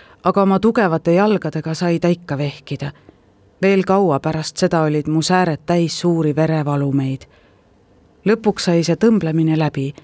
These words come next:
Lind jäi magama. Tegime talle kööki võimalikult pehme aseme, vanapadi peaaluseks, tekk peale. See öö läks mul Viidiku und valvates. Hommikul sai selgeks, mis temaga juhtus.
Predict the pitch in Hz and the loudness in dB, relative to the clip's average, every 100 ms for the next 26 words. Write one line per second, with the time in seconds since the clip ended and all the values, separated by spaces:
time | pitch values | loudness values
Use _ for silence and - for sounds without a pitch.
0 | _ _ _ - 170 220 214 160 165 147 | _ _ _ -6 0 2 2 2 2 0
1 | 135 135 131 135 - _ _ _ _ _ | -2 -4 -6 -8 -12 _ _ _ _ _
2 | _ _ _ 214 208 180 175 175 170 208 | _ _ _ 0 2 2 2 2 2 2
3 | 214 196 165 165 202 185 160 - 147 170 | 2 2 0 2 2 2 -2 -6 -4 -2
4 | 170 170 151 143 147 139 143 - - _ | -2 0 0 0 -2 -2 -4 -8 -20 _
5 | _ - 185 190 175 165 156 147 190 196 | _ -4 0 0 0 -2 -4 -2 2 2
6 | 185 170 160 165 - - - _ _ - | 2 -2 -6 -10 -12 -16 -16 _ _ -2
7 | 175 - - 151 139 135 135 _ _ _ | -2 -4 -4 -2 -2 -6 -10 _ _ _
8 | _ _ _ _ _ _ _ - 214 208 | _ _ _ _ _ _ _ -2 0 4
9 | 233 240 185 170 - 185 175 170 208 202 | 4 2 2 -2 -4 -2 0 2 2 0
10 | 170 - 165 156 131 139 139 135 - - | -4 -4 2 2 2 -2 -4 -6 -10 -10
11 | 139 - _ _ _ _ _ _ _ - | -10 -10 _ _ _ _ _ _ _ -2
12 | 214 220 - 170 165 190 175 175 208 - | 0 0 0 -2 0 2 2 2 2 0
13 | 147 - 170 170 - 151 143 143 151 - | -4 -2 -2 -2 0 0 0 0 -2 -4
14 | - 131 | -10 -12